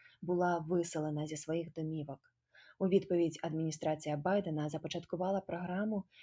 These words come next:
«Єднаймося заради України», яка дозволяє українцям та їхнім найближчим родинам тимчасово проживати та шукати безпеки в Сполучених Штатах.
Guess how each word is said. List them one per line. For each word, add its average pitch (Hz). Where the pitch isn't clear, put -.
«Єднаймося 175
заради 151
України», 143
яка 170
дозволяє 180
українцям 180
та 170
їхнім 165
найближчим 165
родинам 208
тимчасово 196
проживати 160
та 147
шукати 151
безпеки 156
в 202
Сполучених 156
Штатах. 143